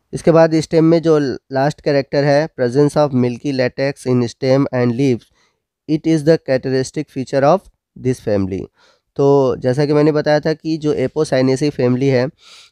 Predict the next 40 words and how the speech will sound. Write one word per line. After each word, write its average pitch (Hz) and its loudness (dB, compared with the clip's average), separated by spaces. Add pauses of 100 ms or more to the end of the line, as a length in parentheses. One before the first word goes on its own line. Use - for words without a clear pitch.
(100)
इसके 151 0 (140)
पत्तियों 135 -2
में 139 0 (120)
या 120 -6
फिर 127 -6
स्टेम 131 -4
में 135 0 (520)
आप 127 -2
देखेंगे 143 0
मिल्की 131 0
लेटेक्स 131 -4
पाए 113 -4
जाते 104 -4
हैं, 98 -6 (340)
यानी 139 2
कि 147 -2
अगर 139 2
आप 143 -2
पत्तियों 135 -2
को 139 0
तोड़ते 123 -4
हैं 127 0
या 123 0
फिर 127 -4
स्टेम 120 -4
पर 123 -8
कोई 120 -6
घाव 113 -2
करते 113 -4
हैं 143 0 (400)
तो 139 0
इसमें 139 2
आपको 120 -4
दूध 123 -4
नुमा 123 0
संरचना 117 -2
देखने 110 -2
को 180 -2 (260)
मिलता 104 -2
है। 90 -4